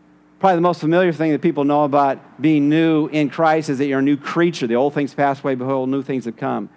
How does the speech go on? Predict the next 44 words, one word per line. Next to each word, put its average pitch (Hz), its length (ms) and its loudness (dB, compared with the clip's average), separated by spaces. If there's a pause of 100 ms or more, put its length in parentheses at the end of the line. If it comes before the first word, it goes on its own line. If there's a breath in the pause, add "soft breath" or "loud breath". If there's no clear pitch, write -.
(760 soft breath)
But 135 80 -4
if 139 80 -8
you 208 100 2
were 190 60 4
to 160 60 0
s-, - 260 -12
trace 185 460 0
the 165 80 -2
word 147 180 0
new 170 220 2
in 165 40 2
the 151 60 2
New 139 100 0
Testament, 170 380 -2
you 117 60 -2
find 147 220 2
out 139 100 2
that 135 180 -2 (340 soft breath)
not 160 140 2
only 190 180 2
does 147 300 -2
he 147 80 0
make 160 240 0
you 147 60 0
a - 20 0
new 135 220 0
person 170 520 -4
on 127 120 0
the 123 120 -4
inside, 147 360 -2
he 131 40 -2
gives 131 220 -4
you 120 160 -2 (380 soft breath)
a 135 80 -4
new 131 160 0
mind, 135 580 0
a 113 60 -6
new 117 200 -2
will, 147 500 0
a 120 60 -6
new 113 200 -6
heart, 147 440 -2
new 120 140 -6
desires, 131 920 -4